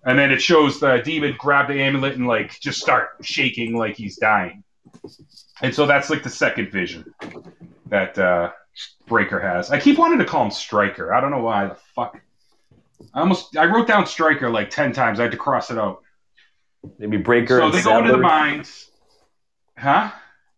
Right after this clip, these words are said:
Speaker 2: No, nothing. I was just comparing the names.
Speaker 1: Yeah, they go with, no, no, just break, no, no, Breaker, and, but I kept writing down Stryker. Like, I think it's because I watched X-Men the other day, and, and there's a character, Stryker, the one who makes Wolf-, uh, Weapon X and all that. Wolverine gives him the adamantium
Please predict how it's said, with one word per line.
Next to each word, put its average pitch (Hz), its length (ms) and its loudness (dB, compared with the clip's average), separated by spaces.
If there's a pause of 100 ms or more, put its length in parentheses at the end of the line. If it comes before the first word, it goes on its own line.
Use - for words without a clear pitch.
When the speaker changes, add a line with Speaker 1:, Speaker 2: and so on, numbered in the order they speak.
(140)
Speaker 2:
No, 127 200 4
nothing. 98 360 2 (380)
I 123 80 6
was 131 100 4
just 135 120 0
comparing 117 340 4
the 104 60 2
names. 101 340 0 (1160)
Speaker 1:
Yeah, 101 220 0
they 139 120 2
go 175 160 0
with, 175 220 -4
no, 196 140 4
no, 175 200 2
just - 240 -8
break, 180 280 0
no, 196 140 4
no, 139 160 4
Breaker, 175 460 -2
and, 160 240 -2
but 151 100 0
I 135 80 4
kept 175 260 -4
writing 160 220 -4
down 135 220 -2
Stryker. 135 760 -10 (2250)
Like, 139 200 2
I 156 120 4
think 226 200 -2
it's 190 100 -4
because 190 300 -2
I 160 80 2
watched 156 340 0
X-Men 160 380 -4
the 160 100 -4
other 156 180 -2
day, 156 300 -4
and, 120 240 -8
and 117 120 -6
there's 104 140 -8
a - 40 -14
character, 120 400 -6
Stryker, 120 380 -4
the 117 80 -4
one 113 180 -2
who 110 120 -4
makes 113 300 -2
Wolf-, 117 300 0
uh, 104 280 4
Weapon 123 280 0
X 120 260 -2
and 120 80 -6
all 113 120 -2
that. 117 180 0
Wolverine 117 560 0
gives 113 160 -6
him 113 80 -6
the 113 120 -4
adamantium 113 600 -2